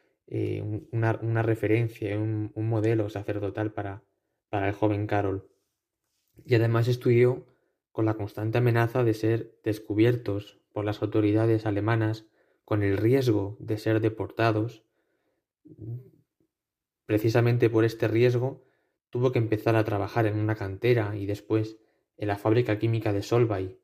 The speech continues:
y esto le permitió configurarse con aquel Jesús carpintero de Nazaret, compartir experiencias con la clase trabajadora de aquella época, que después se vieron reflejadas en toda,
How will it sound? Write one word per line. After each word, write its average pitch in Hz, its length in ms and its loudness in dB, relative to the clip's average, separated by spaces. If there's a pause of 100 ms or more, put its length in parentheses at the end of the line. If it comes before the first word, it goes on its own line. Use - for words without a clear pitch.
(640)
y 120 120 2
esto 143 340 4
le 120 140 2
permitió 113 420 -2
configurarse 127 840 -2 (460)
con 107 160 -6
aquel 117 240 0
Jesús 127 320 0
carpintero 110 640 0
de 104 100 -2
Nazaret, 120 500 -2
compartir 107 640 -4 (260)
experiencias 113 920 0 (280)
con 107 140 -4
la 104 100 0
clase 117 300 2
trabajadora 113 600 2
de 107 60 0
aquella 110 340 2
época, 113 420 -2 (600)
que 113 100 0
después 110 320 2
se 131 80 0
vieron 131 280 2
reflejadas 123 680 -2
en 110 140 -4
toda, 117 380 0